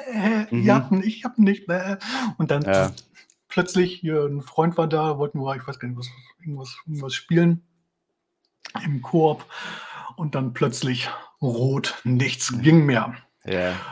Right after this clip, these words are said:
Speaker 1: Ähm, war schon echt eine krasse Geschichte für Microsoft, ne? Das ist, ähm, ordentlich ins Geld gegangen, glaub ich auch, weil die waren ja
Speaker 2: Mhm.
Speaker 1: sehr kulant da, was so den, den Austausch ange-,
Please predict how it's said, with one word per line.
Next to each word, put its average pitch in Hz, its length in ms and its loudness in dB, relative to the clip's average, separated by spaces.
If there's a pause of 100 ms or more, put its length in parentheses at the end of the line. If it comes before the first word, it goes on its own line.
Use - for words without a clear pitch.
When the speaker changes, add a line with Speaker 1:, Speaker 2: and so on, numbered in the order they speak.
(140)
Speaker 1:
Ähm, 120 760 -2
war 131 180 2
schon - 140 4
echt 123 220 -4
eine 127 300 2 (1120)
krasse - 260 6
Geschichte - 400 -4
für 135 100 2
Microsoft, 117 640 -2
ne? 190 280 4
Das 156 100 -6
ist, - 100 -16
ähm, 147 480 -6 (640)
ordentlich 165 340 4
ins 156 220 -4
Geld 165 200 0
gegangen, 190 360 8
glaub 175 220 6
ich 170 100 -2
auch, 185 300 2
weil 147 180 -2
die 147 160 -4
waren 147 160 0
ja 139 120 0
Speaker 2:
Mhm. 127 60 0
Speaker 1:
sehr 143 180 -2
kulant 165 380 0
da, 165 140 4
was 147 140 -6
so 151 100 -2
den, 139 360 -4
den 135 180 -6
Austausch 165 600 -4
ange-, 160 640 0